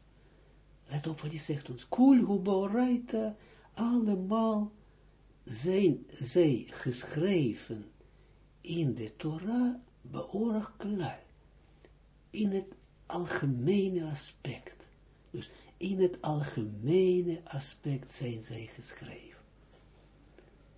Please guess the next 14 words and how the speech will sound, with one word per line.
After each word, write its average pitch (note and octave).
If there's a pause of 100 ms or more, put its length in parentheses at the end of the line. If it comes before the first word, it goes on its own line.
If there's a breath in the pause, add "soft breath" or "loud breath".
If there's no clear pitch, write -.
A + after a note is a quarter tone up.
(280)
Dus - (140)
globaal D#3+
in G3
het E3+
algemene D3
aspect -
zijn A#2
zij A2
gegeven. - (340)
En -
nu G#3+ (240)
gaan C3
we F#2+
verder, A#2